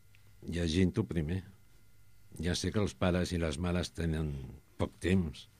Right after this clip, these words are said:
però de veritat, de vegades es perd el temps, per dir-ho així, d'alguna manera, no? Costa llegir, costa perquè cada vegada el, tot és més ràpid. L'exemple de TikTok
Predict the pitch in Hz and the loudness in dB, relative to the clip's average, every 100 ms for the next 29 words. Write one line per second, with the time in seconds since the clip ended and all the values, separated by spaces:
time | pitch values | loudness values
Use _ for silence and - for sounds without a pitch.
0 | - - - - - - - 82 76 76 | -20 -20 -20 -20 -20 -20 -6 -4 -2 -2
1 | 62 - - 90 90 76 69 73 80 95 | -2 -4 0 -2 0 -4 -4 -2 2 4
2 | 101 - - - - - - - - 98 | 2 -4 -14 -20 -20 -20 -20 -12 -6 -6
3 | - 117 104 85 76 - 92 85 - - | 4 8 8 6 0 -2 0 0 -2 -6
4 | - 80 76 - 95 71 73 69 80 73 | -6 -6 -6 -2 0 0 -2 -2 -2 -2
5 | 69 85 76 71 80 123 - - - - | -2 0 0 -2 -2 -4 -6 -20 -20 -20
6 | - _ - - 110 117 - 85 73 69 | -20 _ -18 4 6 6 4 0 0 -4
7 | 71 64 - - - - - 98 90 - | -8 -12 -16 -20 -20 -20 -4 0 0 0
8 | 101 104 87 87 85 85 85 90 98 117 | 0 0 0 0 2 2 2 2 2 0
9 | - - - - 82 80 - - - - | -8 -20 -20 -6 -4 -4 -6 -20 -2 2
10 | 113 117 95 90 - 101 - 69 - - | 4 2 4 2 0 -4 -4 -10 -12 -16
11 | - - 78 67 85 101 92 92 - 82 | -12 -10 -8 -6 -2 2 2 2 -2 -8
12 | - 98 95 | -2 -2 -4